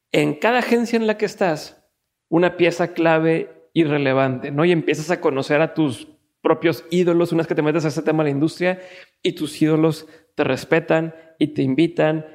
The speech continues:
y te buscan, ¿no? En varias ocasiones, como dijiste con Enrique, o como cuando trabajaste,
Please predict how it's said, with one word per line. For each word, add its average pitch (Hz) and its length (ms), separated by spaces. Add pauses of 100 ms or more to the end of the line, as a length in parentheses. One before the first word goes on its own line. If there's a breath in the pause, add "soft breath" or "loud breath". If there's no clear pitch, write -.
(120)
y 160 80
te 143 140
buscan, 131 480
¿no? 143 160
En 147 120
varias 147 200
ocasiones, 147 460
como 127 220
dijiste 127 260
con 127 100
Enrique, 170 480
o 165 60
como 139 200
cuando 131 180
trabajaste, 143 560